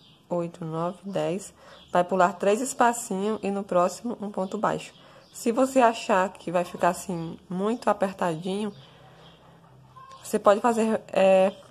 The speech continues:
em vez de pular três espacinhos, você pula apenas dois, certo? Então, gente, a carreira toda você vai trabalhar dessa maneira. Dez correntinhas e pulando de três em três espacinhos e no quarto ponto baixo, certo?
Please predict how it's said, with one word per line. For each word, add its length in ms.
em 120
vez 140
de 80
pular 240
três 400
espacinhos, 680
você 120
pula 240
apenas 360
dois, 340
certo? 480
Então, 240
gente, 420
a 120
carreira 360
toda 220
você 220
vai 120
trabalhar 280
dessa 240
maneira. 380
Dez 300
correntinhas 800
e 80
pulando 640
de 140
três 340
em 80
três 240
espacinhos 640
e 40
no 120
quarto 340
ponto 280
baixo, 280
certo? 400